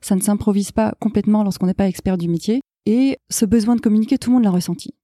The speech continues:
Tous les dirigeants veulent parler, se mettre en scène, et ça ne s'improvise pas. Et c'est là où, en effet, on a, on a vu, euh, n-, nos équipes extrêmement mobilisées comme accompagnants. Alors, un petit rôle de coach un peu, en fait, hein, accompagnement à la prise de parole,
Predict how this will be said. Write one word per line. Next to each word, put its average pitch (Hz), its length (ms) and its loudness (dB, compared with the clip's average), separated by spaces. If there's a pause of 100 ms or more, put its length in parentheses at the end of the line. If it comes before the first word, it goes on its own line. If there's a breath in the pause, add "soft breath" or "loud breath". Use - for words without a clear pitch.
Tous 240 100 -2
les 214 100 2
dirigeants 202 560 2 (140)
veulent 190 280 0
parler, 180 420 -2 (300 loud breath)
se - 200 -2
mettre 214 280 0
en 214 60 -2
scène, 185 400 0 (220)
et 214 40 -2
ça 233 120 0
ne 233 40 2
s'improvise 220 460 0
pas. 240 300 0
Et 196 40 0
c'est 208 140 -2
là 233 140 4
où, 226 40 2
en 202 120 2
effet, 202 240 0
on 226 100 0
a, 196 100 0
on 185 120 0
a 185 100 4
vu, 220 300 2 (340 loud breath)
euh, 180 500 -2 (160)
n-, 196 120 -4
nos 196 140 2
équipes 190 440 0
extrêmement 220 420 0
mobilisées 196 600 2
comme 214 260 -2
accompagnants. 214 800 0
Alors, 170 240 -2
un 196 80 -4
petit - 160 -6
rôle 240 160 2
de 269 60 2
coach 302 320 0
un 208 100 2
peu, 202 200 0
en 190 100 -2
fait, 190 240 -6
hein, 208 140 -2
accompagnement 196 560 -2
à 196 40 0
la 196 80 0
prise 196 240 -2
de 202 80 2
parole, 226 640 0